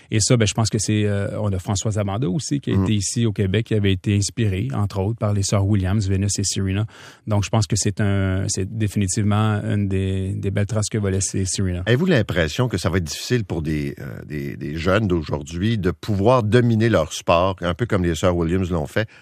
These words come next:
Speaker 2: pendant des années, ou si on va voir, euh, euh, Bianca pendant deux ans hyper performer, puis whoop, il y en arrive une autre, puis qui va peut-être la déloger ?
Speaker 1: Je pense que oui. Je pense que c'est devenu plus compétitif pour différents facteurs. C'est sûr qu'on a toujours eu au tennis des Chris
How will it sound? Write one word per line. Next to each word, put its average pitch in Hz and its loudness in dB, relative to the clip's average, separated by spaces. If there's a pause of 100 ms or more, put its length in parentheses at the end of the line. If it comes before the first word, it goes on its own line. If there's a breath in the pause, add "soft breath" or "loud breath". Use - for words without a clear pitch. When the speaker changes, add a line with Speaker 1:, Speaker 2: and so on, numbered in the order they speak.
(160 loud breath)
Speaker 2:
pendant 101 4
des 101 2
années, 90 2
ou 98 0
si - -6
on 113 2
va 104 6
voir, 101 6
euh, 82 4 (640 loud breath)
euh, 82 0
Bianca 110 4
pendant 92 4
deux 107 4
ans 113 2
hyper 107 2
performer, 104 0
puis 104 -4
whoop, 110 0
il - -2
y 107 2
en 98 2
arrive 98 2
une 101 2
autre, 110 2
puis - -18
qui - -12
va 80 -2
peut-être 95 0
la 85 2
déloger ? 85 -2 (420 loud breath)
Speaker 1:
Je - -14
pense 208 6
que 165 8
oui. 113 6
Je - -6
pense 135 4
que - 2
c'est 127 2
devenu 113 4
plus 139 4
compétitif 117 4
pour 110 -4
différents 117 4
facteurs. 113 4
C'est 117 0
sûr 135 2
qu'on 131 4
a 117 4
toujours 123 4
eu 160 8
au 160 6
tennis 123 4
des 107 2
Chris 123 2